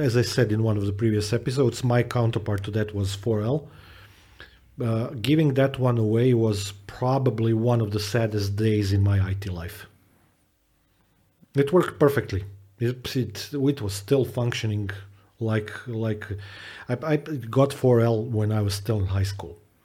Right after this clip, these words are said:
you know, and, uh, prior to that I had, uh, the dot matrix, uh, uh, Epson L X eight hundred,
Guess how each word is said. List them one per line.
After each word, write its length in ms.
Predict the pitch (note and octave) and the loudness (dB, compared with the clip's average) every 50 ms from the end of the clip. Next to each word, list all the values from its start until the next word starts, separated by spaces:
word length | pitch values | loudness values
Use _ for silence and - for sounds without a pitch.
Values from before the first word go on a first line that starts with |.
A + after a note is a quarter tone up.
| _ _ _ _ _ _ _ _ _ _ _ _ | _ _ _ _ _ _ _ _ _ _ _ _
you 80 | - G2 | -2 0
know, 160 | G2 G2+ A2+ | 0 0 0
and, 340 | C#3+ B2+ A2+ A2+ A2 G2+ F#2+ A#2 | 0 0 0 0 -2 -2 -2 -2
uh, 80 | A2+ G#2 G2+ G2 G2+ | -4 -4 -4 -4 -2
prior 220 | A#2+ B2 B2 B2 | 2 2 2 2
to 120 | A#2+ A#2+ | 2 0
that 220 | G#2+ A2+ A#2 A2+ A#2 | 0 0 0 0 0
I 80 | A2 | -2
had, 400 | G#2 - - A2 G#2 G#2 G2 - - | -2 -2 -2 -2 -2 -2 -4 -4 -4
uh, 280 | A2+ G#2+ G#2 G#2 G2+ G2+ | -2 -2 0 0 -2 -2
the 180 | G2 G#2 G#2+ | -2 -2 -2
dot 260 | G2+ A2 A2+ G#2+ A2 - | 0 0 0 0 0 0
matrix, 520 | A2 A2 G#2+ - - - - - - - | -2 -2 -2 -4 -6 -8 -8 -8 -8 -4
uh, 260 | G#2+ G2+ G2+ G2+ G2 G2 G2 - - - - - _ _ - | -2 -2 -2 -2 -2 -6 -10 -14 -18 -20 -20 -20 _ _ -6
uh, 240 | A2 G#2+ G#2 G#2 - G2+ | -4 -4 -4 -4 -2 -4
Epson 600 | B2+ B2+ - - - A#2 A2 G#2+ G#2 A2+ - A#2 | -4 -4 -2 -2 0 0 0 0 -2 -4 -4 -2
L 200 | A#2 A2 - - | -2 -2 -2 -2
X 300 | - A#2+ - - - - C3 | -4 -4 -4 -4 -6 -2 -2
eight 160 | B2 A2+ - | -2 -2 -2
hundred, 400 | - A2 A2+ A2+ C#3 E3 - | -2 -2 -2 0 -2 -2 -4